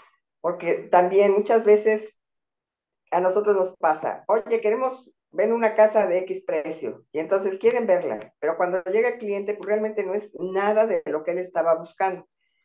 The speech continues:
Entonces es bien importante que antes de poder hacer una cita, realmente vean qué es lo que el cliente necesita,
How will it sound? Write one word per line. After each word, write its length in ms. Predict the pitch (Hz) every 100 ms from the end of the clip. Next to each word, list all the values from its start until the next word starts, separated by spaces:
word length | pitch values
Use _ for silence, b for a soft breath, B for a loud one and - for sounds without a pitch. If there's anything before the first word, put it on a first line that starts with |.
| _
Entonces 440 | 180 185 226 220 214
es 160 | 208 220
bien 180 | 202 220
importante 760 | 247 240 220 196 190 190 180
que 100 | 185
antes 340 | 190 202 202 202
de 240 | 160 156 156
poder 680 | 156 170 160 180 185 180 _ _ _ -
hacer 360 | 165 175 202
una 260 | 220 214 185
cita, 460 | 180 165 160 165 -
realmente 800 | 180 214 214 202 214 214 175 170
vean 400 | 185 202 190 - _
qué 180 | 196 208
es 100 | 247
lo 180 | 247 247
que 120 | 180
el 160 | 160 156
cliente 520 | 175 185 180 190 196
necesita, 960 | 190 160 - - 175 160 - 185 -